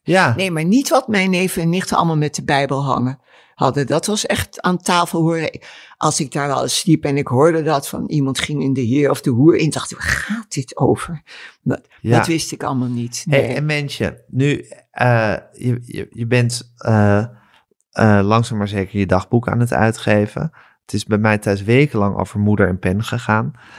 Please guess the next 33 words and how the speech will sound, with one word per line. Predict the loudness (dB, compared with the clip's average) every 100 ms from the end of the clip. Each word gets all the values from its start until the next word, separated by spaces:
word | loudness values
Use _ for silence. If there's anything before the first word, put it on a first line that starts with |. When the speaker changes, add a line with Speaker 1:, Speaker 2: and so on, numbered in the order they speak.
| -20 _
Speaker 1:
En, | 0 2 0
eh, | -2 0 2 4
je | 2
bent | 4 2
nu, | 2 0 -4
je | -10 -6
bent | 2 2
nu | 2 -2
gedundrukt | -2 0 2 2 0 2
door | 2
Van | 2 0
Oorschot. | 0 0 0 -2 -2 -6 -20 -20 -20 -4
Eh, | 2 4
dus | 2 -2
je | -6
be-, | -8 -2
je |
hebt | 0 0
veel | 0 0
door | 2 0
je | 0
eigen | -2 -4 -4
oude | -4 -2 -2
werk | -2 -2 -4 -6 _ _ _
moet | -2 -2
je | 0
bladeren | 0 2 0 -4 -6
en |
door | -4
je | -4
oude | -2 -2 -2
dagboeken. | -4 -4 -4 -2 -2 -4 -8 -20 -20 _ _ _ _ _ -20 -20 _
Wat, | -2 0 -2 -12